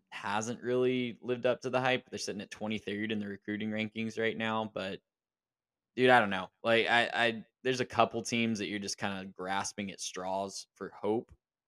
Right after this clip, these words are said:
and I don't know what Mel Tucker had done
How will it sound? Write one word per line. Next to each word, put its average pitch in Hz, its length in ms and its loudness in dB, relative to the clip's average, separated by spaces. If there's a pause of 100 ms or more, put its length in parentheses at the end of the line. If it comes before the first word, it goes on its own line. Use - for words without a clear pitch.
(180)
and 101 320 -6 (720)
I 151 120 -4
don't 165 160 -2
know 160 120 2
what 156 160 4
Mel 143 200 2
Tucker 139 580 0 (100)
had 110 280 -2
done 113 500 0